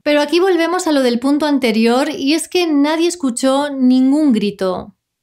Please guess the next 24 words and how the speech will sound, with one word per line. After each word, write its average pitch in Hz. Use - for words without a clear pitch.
Por 294
otro 339
lado, 339
para 254
Paula 269
esto 285
no 277
tenía 269
sentido 226
porque 277
su 269
hija 311
nunca 330
hubiese 247
salido 247
de 262
nuevo 302
de 220
la 185
casa 254
sin 285
pedirle 349
permiso 240
antes. 185